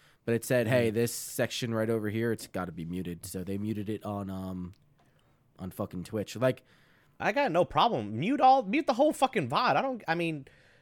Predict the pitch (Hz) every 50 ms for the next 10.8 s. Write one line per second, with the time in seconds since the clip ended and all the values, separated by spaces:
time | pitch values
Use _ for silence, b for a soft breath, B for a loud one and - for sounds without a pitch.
0 | b b b 151 156 156 143 - 196 190 - - 247 254 233 202 180 196 226 226
1 | 175 180 - - 202 196 135 - - - 180 180 139 110 117 151 151 151 131 92
2 | 78 73 - - 120 - 156 131 117 110 107 131 139 135 123 113 110 113 131 127
3 | 107 110 104 85 80 98 120 117 85 73 113 113 113 110 104 104 - _ _ -
4 | 123 117 113 107 98 - _ _ _ _ _ _ _ _ _ _ _ _ _ _
5 | _ _ _ _ _ _ _ _ _ - - - 123 120 160 180 - 156 127 113
6 | - - - 135 135 143 143 - - 131 120 117 107 95 87 110 127 - - -
7 | 135 127 - 127 120 117 - 113 98 - - 113 107 95 - - 131 139 143 143
8 | 123 113 101 - 113 104 101 95 92 - - b b b b b b b b b
9 | - 117 113 107 104 104 107 113 110 110 110 120 113 113 107 110 104 107 113 -
10 | - 113 104 101 98 98 104 110 120 113 113 104 101 101 95